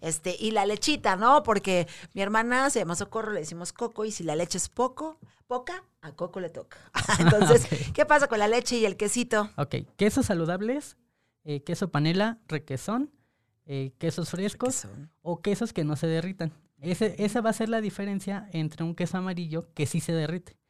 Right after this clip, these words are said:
Speaker 2: El queso
Speaker 1: Ah.
Speaker 2: amarillo, entre más grasa tenga, mm, o sea, se va a derretir, entre, o sea, es un queso que se derrite, ese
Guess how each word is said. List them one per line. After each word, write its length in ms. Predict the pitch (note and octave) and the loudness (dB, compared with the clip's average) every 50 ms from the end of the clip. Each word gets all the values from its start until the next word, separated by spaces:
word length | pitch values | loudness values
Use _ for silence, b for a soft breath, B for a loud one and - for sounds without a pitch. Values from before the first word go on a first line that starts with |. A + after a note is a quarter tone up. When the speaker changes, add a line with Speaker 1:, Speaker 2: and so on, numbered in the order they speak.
| _ _ - C#3 B2+ | _ _ -18 -10 -4
Speaker 2:
El 140 | F3+ F#3+ F#3+ | -2 -2 2
queso 240 | - B3+ C4 - D4+ | 2 2 4 4 4
Speaker 1:
Ah. 20 | |
Speaker 2:
amarillo, 380 | C#4+ C#4 - G#3 G3+ F3+ F3 E3 | 4 4 4 2 2 2 2 0
entre 260 | E3+ D#3+ - F3 F3 | 0 0 0 0 0
más 300 | F#3 F#3+ G3 A3 A#3+ - | 0 0 0 0 -2 -2
grasa 320 | A3+ G#3 G#3+ G#3 - F3+ | -2 -2 -2 0 -2 -4
tenga, 360 | D#3+ D#3 F#3+ G3 G3+ A3 C4 D#4 - _ _ _ _ _ _ _ _ _ _ | -6 -4 -6 -6 -4 -4 -6 -8 -10 _ _ _ _ _ _ _ _ _ _
mm, 420 | - D#3+ D#3 E3 D3+ D3 D3+ C#3+ C#3+ | -20 -18 -16 -16 -16 -16 -12 -8 -6
o 40 | C3+ | -6
sea, 140 | - D3+ C3+ | -4 -4 -6
se 140 | - D#3+ | -4 -4
va 100 | C#3+ E3 | -2 -2
a 40 | F3 | -2
derretir, 420 | F#3 G#3 F3+ F#3 F3 - F#3+ F3+ D#3+ | -2 -2 -2 -4 -4 -4 -4 -4 -4
entre, 380 | C3+ B2 C3+ C3 C#3 C#3 C#3 | -6 -6 -6 -6 -6 -6 -8
o 80 | - C#3+ | -8 -8
sea, 160 | - D3+ D3 | -6 -4 -4
es 160 | D3+ - - | -4 -6 -4
un 140 | F#3 F#3 F3 | -4 -4 -2
queso 240 | - E3+ E3 - E3 | -2 -2 -4 -4 -4
que 100 | - D3+ | -6 -4
se 120 | - D#3 | -2 -2
derrite, 480 | D3+ D3+ D3+ E3+ F3 F3 - A#3+ A3+ A#3 _ | -2 -2 -2 -4 -6 -6 -8 -8 -8 -10 _
ese 340 | - D#3 D3+ - - - E3 | -6 -6 -4 -4 -4 -6 -8